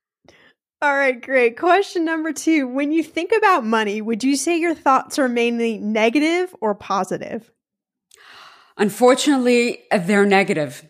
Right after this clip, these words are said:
Speaker 2: And I just think because I come from an underserved background, so I didn't grow up with a lot of money. So I'm always afraid of losing it, even when it's not rational, even when it's not rational. So unfortunately, it's negative, but I think that keeps me on my toes.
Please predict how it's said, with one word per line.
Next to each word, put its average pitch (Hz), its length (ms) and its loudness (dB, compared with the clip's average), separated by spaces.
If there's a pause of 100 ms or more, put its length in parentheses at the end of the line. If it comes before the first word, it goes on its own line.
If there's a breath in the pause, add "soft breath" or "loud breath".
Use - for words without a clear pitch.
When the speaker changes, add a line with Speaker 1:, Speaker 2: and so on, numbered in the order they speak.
(220)
Speaker 2:
And 196 200 2
I 202 140 2
just 202 340 -4
think 226 280 -4
because 202 680 0
I 185 120 2
come 226 240 -6
from 214 260 -6
an 160 260 0
underserved 208 600 -2
background, 208 680 0 (400 loud breath)
so 202 200 0
I 196 140 2
didn't 214 160 -4
grow 180 200 2
up 185 140 -2
with 214 100 -8
a 220 60 -2
lot 226 200 2
of 233 60 -2
money. 247 360 -4 (180 loud breath)
So - 140 -4
I'm 180 140 -2 (120)
always 226 520 0
afraid 190 580 -6
of 151 100 -12
losing 175 500 -6
it, - 140 -16 (600)
even 381 320 4
when 330 100 4
it's 269 140 -2
not 240 180 0
rational, 214 800 -2
even 269 240 0
when 285 100 0
it's 262 120 -8
not 247 140 -2
rational. 202 460 -2
So 185 400 -2 (320 loud breath)
unfortunately, 294 460 2
it's - 120 -6
negative, 233 320 0
but 220 120 0
I 202 80 4
think 294 480 -4
that 208 180 0
keeps - 340 -4
me 202 100 0
on 180 120 2
my 160 140 -2
toes. 180 580 -4